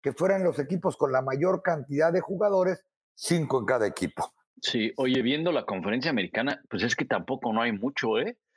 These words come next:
Speaker 2: De, de,
Speaker 1: <laughs> No hay
Speaker 2: de,
Speaker 1: mucha
Speaker 2: de,
Speaker 1: tela
Speaker 2: de,
Speaker 1: de dónde cortar.
Speaker 2: no hay mucha tela de dónde cortar, este, no hay mucho ros-, no hay mucha rosca para el niño. Digo, aunque falta todavía, <laughs> este,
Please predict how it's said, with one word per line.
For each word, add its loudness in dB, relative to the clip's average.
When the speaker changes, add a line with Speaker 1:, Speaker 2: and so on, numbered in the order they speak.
Speaker 2:
De, 0
de, -
Speaker 1:
<laughs> 2
No 6
hay 4
Speaker 2:
de, -
Speaker 1:
mucha 2
Speaker 2:
de, 2
Speaker 1:
tela 4
Speaker 2:
de, 4
Speaker 1:
de 2
dónde 0
cortar. 2
Speaker 2:
no 4
hay 2
mucha 2
tela 0
de 0
dónde -2
cortar, -2
este, -2
no 0
hay -2
mucho -2
ros-, 0
no 0
hay 0
mucha -2
rosca -2
para 2
el 0
niño. -2
Digo, 2
aunque -4
falta -2
todavía, 4
<laughs> -16
este, 0